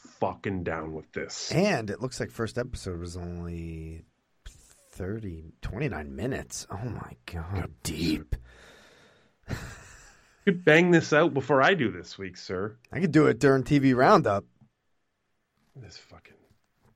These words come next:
Speaker 1: holy shit! All the episodes after the first one, which is rated a seven point four, all the episodes are,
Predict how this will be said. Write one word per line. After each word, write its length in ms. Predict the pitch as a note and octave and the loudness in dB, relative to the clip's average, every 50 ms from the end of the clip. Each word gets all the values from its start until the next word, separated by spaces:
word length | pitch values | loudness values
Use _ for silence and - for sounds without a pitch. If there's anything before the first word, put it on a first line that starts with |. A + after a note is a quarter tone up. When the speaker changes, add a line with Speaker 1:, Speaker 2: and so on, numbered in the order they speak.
| _ _ - - - D3 | _ _ -16 -12 -8 -6
Speaker 1:
holy 180 | D#3+ C#3+ G2+ F2+ | -6 -6 -6 -8
shit! 400 | - - - - C3 A2+ G2 - - | -12 -12 -10 -8 -8 -8 -8 -2 2
All 240 | B2+ C#3+ E3 F#3 G3 | 6 8 8 8 8
the 280 | F#3+ F#3+ F#3+ F3 D#3 C#3 | 6 4 4 4 6 4
episodes 540 | C3 - D3+ - - - G#2+ F#2+ F2+ F2 - | 4 2 0 -4 -2 -2 -2 -2 -2 -6 -4
after 420 | G#2 A2 A2+ A2+ - - B2+ B2 A#2 | -2 0 0 0 -2 -4 -4 -4 -4
the 100 | G#2+ F#2+ | -4 -8
first 440 | - _ - G#2+ A#2+ B2 A#2+ - | -6 _ 0 0 0 0 -2 -4
one, 280 | - F3 F3+ G3 G3 F3+ | -2 -2 0 0 0 0
which 180 | D3 A2+ A#2+ A#2 | 0 0 0 0
is 160 | G#2 F#2 F2+ | -4 -4 0
rated 320 | F#2 G2+ G2 G2 A2+ G2 | 2 2 2 2 2 0
a 60 | G2+ | 0
seven 340 | - - G#2+ G2 G2 A2+ A2+ | -2 0 0 0 2 0 -2
point 280 | A2 - - A2 F#2+ - | -2 0 0 0 0 0
four, 260 | - G2 A#2 D3+ D3 - - - - _ - | 0 2 2 2 0 -4 -16 -20 -20 _ 2
all 180 | - C3+ C#3+ D#3+ | 4 6 6 8
the 140 | E3 D#3+ C#3 | 8 6 6
episodes 400 | C3 C3 A#2+ - B2+ A2 F#2+ G2+ | 4 2 0 0 0 -2 -2 -2
are, 260 | G2 G2 F#2 - | -4 -4 -6 -8